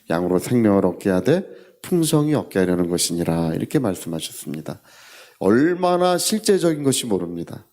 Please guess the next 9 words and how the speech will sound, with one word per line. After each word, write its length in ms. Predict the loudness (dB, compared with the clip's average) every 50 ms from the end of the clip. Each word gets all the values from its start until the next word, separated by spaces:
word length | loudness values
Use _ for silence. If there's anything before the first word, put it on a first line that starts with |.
| _ _ _ _ _ _ _ _ _ _ _
이리가 340 | 0 2 2 4 2 2 0
오는 280 | 0 0 -2 -2 -2 -2
이유는 280 | -2 -2 -2 -2 -4
뭡니까? 420 | -4 -6 -6 -6 -8 -10 -10 -8 -6
이리가 320 | -4 0 0 2 2 2
오는 280 | 0 0 -2 -2 -2 0
이유는 460 | 0 0 0 0 -2 -2 -4 -6 -12 -20 -20 -20 -20 -20 -20 -20 -20 -20 -8 -2 0
양을 800 | 0 0 0 -2 -2 -2 0 0 0 0 0 -2 -4 -8 -12 -14
핥히고 720 | -10 -8 -8 -8 -8 -10 -12 -8 -6 -6 -6 -8 -10 -16